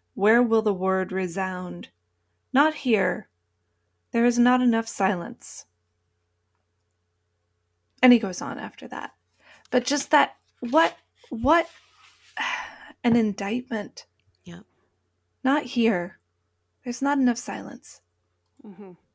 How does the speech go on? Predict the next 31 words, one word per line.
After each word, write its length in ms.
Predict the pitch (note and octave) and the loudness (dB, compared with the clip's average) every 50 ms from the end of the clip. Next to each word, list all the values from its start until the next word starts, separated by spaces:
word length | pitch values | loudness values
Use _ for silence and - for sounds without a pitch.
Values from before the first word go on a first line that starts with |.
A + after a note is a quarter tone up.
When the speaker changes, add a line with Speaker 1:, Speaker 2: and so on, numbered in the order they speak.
| _ _ _ _ _ _ _ _ _ _ - | _ _ _ _ _ _ _ _ _ _ 2
Speaker 1:
And 160 | A#3 A#3 A#3+ B3 | 6 8 8 8
not 180 | C4+ C4+ B3+ | 8 6 4
just 240 | C4 C4 A#3+ - - | 0 -2 -4 -2 2
silence 460 | - A3 A3 A3+ A3 G#3+ G#3 - - | 4 6 6 6 4 0 -2 -2 -4
in 100 | G#3 G3+ | -4 -4
terms 320 | - G#3+ G3+ G3 G3 F#3+ G3 | -4 -4 -4 -4 -4 -6 -8
of 140 | F3+ E3+ | -8 -8
not 240 | F3+ F#3+ F#3 F#3 - | -6 -6 -6 -6 -8
speaking, 480 | - - - G#3+ F#3 - - F#3 F#3+ F3+ | -8 -6 -6 -6 -6 -6 -8 -10 -10 -10
but 160 | - - - | -12 -14 -8
silence 480 | - A3 G#3+ A3 G#3+ G3+ F#3 F3+ - G3 | -4 0 0 0 0 -2 -4 -6 -8 -8
in 80 | F#3 | -10
terms 380 | - - - F#3+ F#3 F3+ F3+ F3+ | -10 -8 -8 -6 -6 -6 -6 -8
of 120 | E3+ - | -8 -8
your 120 | A3+ F3 F3+ | -6 -6 -6
mind 540 | F3+ F3+ F3+ F#3+ F#3 - F#3+ G3 G#3+ - - - | -6 -6 -6 -6 -8 -8 -10 -10 -12 -14 -6 0
being 380 | A3 G#3+ A3 A3 G#3+ G3 F#3 F#3+ | 0 2 4 2 2 0 -2 -6
clear. 580 | - - F#3 F#3 F#3 F#3 F3+ F3+ F#3 F#3+ - _ _ _ - | -8 -8 -8 -6 -4 -4 -4 -6 -6 -8 -12 _ _ _ -8
Speaker 2:
Yep. 400 | - - - _ _ - F3+ - _ | -8 -8 -10 _ _ -20 -20 -12 _
Speaker 1:
And 480 | - G3 G3 F#3+ F#3 F#3 F#3 F#3+ A#3+ - _ _ _ - | -4 -2 0 0 0 -2 -4 -6 -8 -12 _ _ _ -2
that, 360 | F#3+ A3+ A#3+ B3+ C4+ B3+ - | 4 6 8 8 8 6 6
I 120 | G#3+ G#3 | 2 0
think, 600 | G3+ - - G#3 G3 F#3+ - - - - - _ _ _ _ _ _ _ _ _ _ _ - | -2 -2 -4 -4 -4 -4 -6 -10 -14 -20 -20 _ _ _ _ _ _ _ _ _ _ _ 2
more 260 | G#3 G#3+ G#3+ G#3+ G#3 | 6 8 8 8 8
than 220 | G3 G3+ F#3 F3+ | 6 4 2 2
anything, 640 | F#3+ F#3+ G3+ G#3+ G3+ - G#3 F#3+ F#3 F3+ F3+ F3+ - | 2 2 2 2 0 0 -2 -2 -2 -2 -2 -4 -6
is 280 | - G3 F#3 F3+ - | -4 -4 -4 -4 -2
what 280 | F#3 F#3 F3+ F3+ - - | 0 0 0 0 -2 -4
concerns 800 | - - G3 F#3 F#3+ F3+ - - F#3+ F#3 F#3 F#3 F#3 F#3 F#3 - | -4 -4 -2 -2 -2 -6 -6 -6 -4 -4 -2 -4 -4 -6 -6 -6
me 440 | F3+ F3 E3+ E3 E3 E3 F3 - - _ _ _ _ _ _ _ _ _ - | -6 -4 -4 -4 -4 -6 -8 -10 -14 _ _ _ _ _ _ _ _ _ -4
about 800 | F#3+ F3 D#3+ - F#3+ G3+ F3+ F#3 F#3+ F#3 - - - - - | -4 -4 -2 0 2 2 4 4 2 0 -2 -4 -8 -18 -20